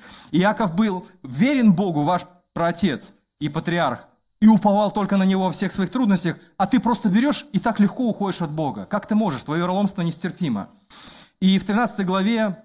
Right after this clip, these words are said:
а, Осия предсказывает уничтожение Северного царства, Ассирийской империи, и что помилования больше не будет. Это очень страшные слова, когда ты слышишь в свой адрес от близкого человека,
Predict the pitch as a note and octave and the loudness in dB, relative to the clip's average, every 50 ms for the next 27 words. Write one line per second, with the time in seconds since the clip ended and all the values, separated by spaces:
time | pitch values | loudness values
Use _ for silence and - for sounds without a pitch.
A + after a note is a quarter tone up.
0 | _ - D#3 D3+ D3+ D3 D3 D3 C#3+ C#3+ C#3 C#3 - D#3 D#3 - - G#3+ A3 G#3+ | _ -6 -4 -2 -2 0 0 0 0 -2 -2 -4 -4 -6 -6 -4 -2 0 0 0
1 | F#3+ - F#3+ F3 - - - G#3 G3 F3+ F#3 D#3 F#3+ F3 F3 E3 - - F3+ E3 | 0 -2 -4 -6 -6 -4 -2 -2 0 0 -2 -2 0 0 0 0 -2 -2 -4 -2
2 | E3 F#3+ F#3 F3 D3+ C#3+ C3 A#2 A#2 - - F3 D#3+ C#3+ C3+ C3 C3 B2 - D#3+ | -2 -2 -2 -2 -2 -2 -2 -4 -4 -4 -4 -4 -2 -2 -2 -4 -4 -4 -2 -2
3 | D#3 D#3 - - G3+ G3 F3 E3+ - F3+ F#3 F3 - - D3 C#3 C#3 - F3+ G3 | -2 -2 -4 -6 -6 -6 -6 -4 -2 -2 -2 -2 -4 -4 -6 -6 -4 -4 -4 -4
4 | A3 A#3+ A3+ - - - - F3 - - D#3 D3+ E3 G3+ C#4 C#4 A3 E3+ D3+ C3+ | -4 -6 -6 -8 -8 -6 -6 -6 -4 -2 -2 2 4 4 4 4 2 0 -2 -2
5 | C3 A#2+ B2+ D#3 D#3 - - C3 A#2+ C3 C#3 C3+ C#3 C3+ A2+ G#2+ F#2 - B2 C#3 | -4 -4 -4 -6 -6 -6 -6 -4 -4 -2 -2 -2 -2 -4 -4 -4 -8 -8 -8 -6
6 | E3+ F3+ F3 F#3 E3+ - F#3+ E3+ D3 - D#3 C#3+ - D#3 D3+ E3 F#3 F#3+ G3 - | -6 -4 -4 -4 -6 -4 -4 -6 -6 -6 -10 -12 -10 -8 -6 -4 -4 -4 -6 -8
7 | - - - - - _ - D3 C#3 D#3 D#3 D3+ - F3 E3 - C#3+ - - - | -14 -20 -20 -20 -18 _ -8 -6 -4 -4 -4 -4 -6 -8 -6 -6 -8 -8 -8 -8
8 | D#3 D3+ D#3 D#3 D3 C#3 B2+ - C#3 B2+ B2 E3 F3+ E3+ - D#3 C3 - - - | -6 -4 -2 -4 -4 -4 -8 -6 -8 -4 -2 -2 -2 -2 -2 -6 -8 -8 -6 -8
9 | B2+ C3+ C#3+ D#3+ E3+ E3 - A#2+ G#2+ | -6 -4 -4 -4 -4 -4 -6 -8 -8